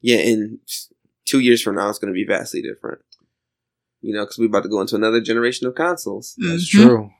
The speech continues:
Speaker 1: So
Speaker 2: And two, like, fucking this year's lineup of gaming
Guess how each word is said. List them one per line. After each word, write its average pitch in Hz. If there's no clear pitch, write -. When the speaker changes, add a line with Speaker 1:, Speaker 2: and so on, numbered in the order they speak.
Speaker 1:
So 110
Speaker 2:
And 127
two, 101
like, 90
fucking 90
this 110
year's 95
lineup 95
of 98
gaming -